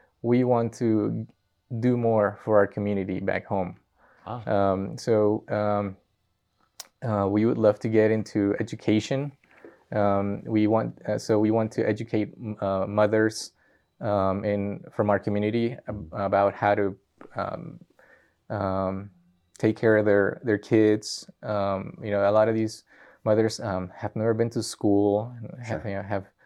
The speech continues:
Speaker 1: very little education, and, um, and it's, um, and they don't know, you know, how, what to feed them and and how to feed them, and how, how their kids can have a balan-, a well-balanced diet.
Speaker 2: Sure.
Speaker 1: Um, and, um,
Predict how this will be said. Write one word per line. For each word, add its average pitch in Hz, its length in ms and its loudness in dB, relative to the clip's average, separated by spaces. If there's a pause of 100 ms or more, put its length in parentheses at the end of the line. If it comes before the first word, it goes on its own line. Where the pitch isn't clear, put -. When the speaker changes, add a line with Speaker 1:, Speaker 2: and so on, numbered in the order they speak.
(240)
Speaker 1:
very 117 200 6
little 107 280 2
education, 98 640 -4
and, 95 160 -8 (380)
um, 98 340 -2
and 104 180 -4
it's, - 400 -8 (140)
um, 95 460 -6 (260)
and 104 220 -6
they 107 100 2
don't 110 180 -2
know, 104 280 2
you 95 80 -4
know, 95 80 -2
how, 104 300 0
what 113 280 0
to 110 60 -8
feed - 380 -4
them 104 360 -2
and 95 200 -6 (380)
and 101 280 -6
how 120 280 2
to 113 160 -10
feed 104 240 -6
them, 101 200 -4
and 98 200 -8
how, 110 260 -2
how 110 420 0
their 104 260 -4
kids 104 240 -6
can 101 100 -8
have 104 200 -6
a 98 60 -4
balan-, 101 420 -2
a 107 80 -4
well-balanced 101 680 0
diet. 98 500 0 (320)
Speaker 2:
Sure. 107 240 -4
Speaker 1:
Um, 98 420 -2
and, 98 480 -6 (720)
um, 101 760 -2